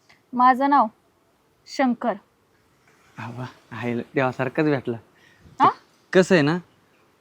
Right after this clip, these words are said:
Speaker 2: मी लय एकटा एकटा हिंडतो रे, आणि मला मित्रच नाही कोणी.
Speaker 1: अच्छा.
Speaker 2: मग माझा मित्र होशील का? अरे, आपण मस्त दोघं हिंडू,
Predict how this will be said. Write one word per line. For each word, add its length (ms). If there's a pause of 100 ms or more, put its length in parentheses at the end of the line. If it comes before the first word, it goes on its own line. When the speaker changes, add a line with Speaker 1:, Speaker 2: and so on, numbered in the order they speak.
(160)
Speaker 2:
मी 360
लय 140
एकटा 220
एकटा 240
हिंडतो 340
रे, 120 (260)
आणि 140
मला 220
मित्रच 400
नाही 140
कोणी. 280 (1400)
Speaker 1:
अच्छा. 320 (2500)
Speaker 2:
मग 100
माझा 300
मित्र 200
होशील 280
का? 120 (2750)
अरे, 140
आपण 220
मस्त 300
दोघं 280
हिंडू, 460